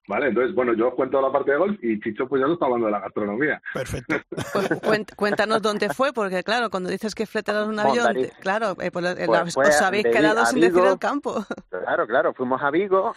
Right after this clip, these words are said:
Speaker 4: y después ahí de, de lo que es el aeropuerto de Vigo pues al balneario de Mondariz media hora de coche.
Speaker 2: Ah,
Speaker 4: Y
Speaker 2: perfecto.
Speaker 4: bueno, de ahí no salimos.
Speaker 2: Uno de
Speaker 4: El
Speaker 2: los
Speaker 4: campo es
Speaker 2: mejores campos
Speaker 4: maravilloso.
Speaker 2: de España,
Speaker 4: Sí,
Speaker 2: ¿eh?
Speaker 4: sí.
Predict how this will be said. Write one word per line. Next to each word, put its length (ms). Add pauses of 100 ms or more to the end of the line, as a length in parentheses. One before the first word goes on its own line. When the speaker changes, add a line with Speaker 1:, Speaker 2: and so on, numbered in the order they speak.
Speaker 4:
y 380
después 400
ahí 220
de, 320
de 140
lo 100
que 80
es 60
el 80
aeropuerto 360
de 80
Vigo 320 (380)
pues 120
al 120
balneario 420
de 60
Mondariz 420
media 280
hora 180
de 80
coche. 340 (320)
Speaker 2:
Ah, 180
Speaker 4:
Y 40
Speaker 2:
perfecto. 340
Speaker 4:
bueno, 380 (240)
de 80
ahí 200
no 120
salimos. 400 (140)
Speaker 2:
Uno 260
de 80
Speaker 4:
El 60
Speaker 2:
los 100
Speaker 4:
campo 60
es 40
Speaker 2:
mejores 280
campos 100
Speaker 4:
maravilloso. 520
Speaker 2:
de 100
España, 420
Speaker 4:
Sí, 60
Speaker 2:
¿eh? 100
Speaker 4:
sí. 200